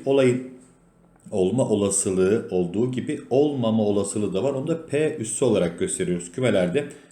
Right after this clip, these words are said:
tümleyen hatırlarsınız değil mi? Burada P'nin değil ya da P üssü, P'nin tümleyeni bir olayın olmama olasılığını gösteriyor ve bir olayın olma olasılığı ile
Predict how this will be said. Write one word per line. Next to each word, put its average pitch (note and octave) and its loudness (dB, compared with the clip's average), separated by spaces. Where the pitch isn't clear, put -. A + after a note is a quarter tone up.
tümleyen A#2+ 0
hatırlarsınız F2+ -2
değil D#3 0
mi? E2+ -2
Burada C3 0
P'nin B2+ 2
değil G#2+ 6
ya F2+ 2
da A2 -4
P A#2 2
üssü, A2+ -4
P'nin G#2 2
tümleyeni A2 0
bir B2+ 2
olayın G2 2
olmama A2+ 4
olasılığını G#2+ 0
gösteriyor F2 -2
ve A#2 -2
bir C#3 2
olayın A2+ 2
olma G#2 0
olasılığı G#2+ 0
ile D#2 -6